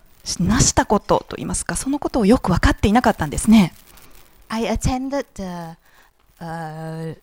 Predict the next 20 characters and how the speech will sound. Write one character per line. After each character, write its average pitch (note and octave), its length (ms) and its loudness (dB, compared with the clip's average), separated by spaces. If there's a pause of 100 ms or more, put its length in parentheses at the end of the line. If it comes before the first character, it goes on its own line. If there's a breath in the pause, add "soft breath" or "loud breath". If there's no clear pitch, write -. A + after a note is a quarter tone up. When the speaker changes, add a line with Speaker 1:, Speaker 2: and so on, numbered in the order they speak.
(120)
Speaker 2:
service A3+ 640 -2
like E3+ 200 -14
this. A#3+ 540 -2
Speaker 1:
こ G#3 120 -4
の F#3+ 100 -2
よ F3+ 100 -4
う F3 40 -4
に C4+ 220 2
礼 F#3 120 -2
拝 A#3+ 220 -2
に D#4 80 4
も C#4+ 80 4
出 - 180 -4
席 - 240 -6
を D#3+ 60 -6
し - 100 -4
て、 D#3+ 260 -6 (680 soft breath)
Speaker 2:
And A#3 400 -4
the A3+ 80 -8
speaker D4 840 -6